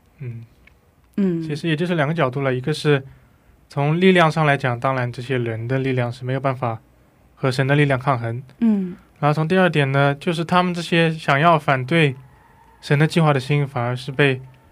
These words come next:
Speaker 1: 神所用到了。嗯。
Speaker 2: 使用了。
Speaker 1: 对。
Speaker 2: 是。嗯，我很同意这个，对于这个马卡六弟兄的分享，真的是很有同感。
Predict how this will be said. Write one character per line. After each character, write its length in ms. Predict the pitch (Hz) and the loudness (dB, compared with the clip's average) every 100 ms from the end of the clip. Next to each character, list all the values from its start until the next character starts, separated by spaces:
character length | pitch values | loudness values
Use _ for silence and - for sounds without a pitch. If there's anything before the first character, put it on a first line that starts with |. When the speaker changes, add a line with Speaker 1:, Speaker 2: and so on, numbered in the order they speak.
| _ _ _ _ _ | _ _ _ _ _
Speaker 1:
神 340 | - 135 139 | -4 -2 -2
所 540 | 135 135 123 123 120 120 - - - | -2 0 0 0 -2 -8 -20 -18 0
用 200 | 190 127 | 0 2
到 180 | 123 | -4
了。 60 | 110 | -6
嗯。 200 | - 131 | -8 -4
Speaker 2:
使 120 | 127 165 | 2 2
用 240 | 196 175 | 2 0
了。 160 | 147 - | -6 -10
Speaker 1:
对。 200 | 240 123 - _ | -6 -6 -8 _
Speaker 2:
是。 400 | - - 175 151 160 _ _ _ _ _ _ _ | -12 -4 -2 -4 -8 _ _ _ _ _ _ _
嗯， 220 | 202 175 180 | -2 0 0
我 60 | |
很 140 | 208 180 | 0 0
同 260 | - 156 170 | 0 0 0
意 140 | 185 | -2
这 160 | 170 180 | -2 -4
个， 280 | - 151 147 - - | -4 -8 -8 -14 0
对 160 | 226 | 0
于 100 | 185 | 2
这 200 | 160 190 | -2 -2
个 180 | 175 160 | -2 -2
马 140 | 156 147 | -2 -4
卡 180 | 220 | -2
六 160 | 214 202 | 0 0
弟 100 | 196 | -2
兄 160 | 185 196 | -2 -2
的 80 | |
分 160 | 175 202 | -2 -4
享， 220 | 185 139 | -4 -6
真 160 | - 190 | -4 -2
的 80 | 180 | -2
是 140 | - | -4
很 100 | 165 | -2
有 100 | 175 | -4
同 240 | - 160 | -2 -4
感。 260 | 156 143 160 | -2 -4 -6